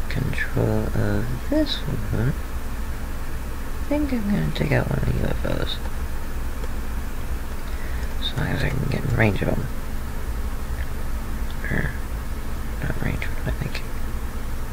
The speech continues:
Okay, my computers hate me. Free cam. Where is that thing? Oh, you've gotta be kidding.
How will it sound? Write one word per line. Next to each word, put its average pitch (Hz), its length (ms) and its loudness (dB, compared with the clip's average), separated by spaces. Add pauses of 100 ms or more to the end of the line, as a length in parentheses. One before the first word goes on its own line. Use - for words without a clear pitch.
(3500)
Okay, 107 280 4 (120)
my 104 100 4
computers 104 500 4
hate - 400 2
me. - 120 2 (2000)
Free - 220 -2
cam. 151 680 4 (760)
Where 147 160 4
is 131 80 6
that 117 200 2
thing? - 380 0 (920)
Oh, 107 100 4
you've 82 320 2
gotta - 260 0
be - 160 0
kidding. - 380 0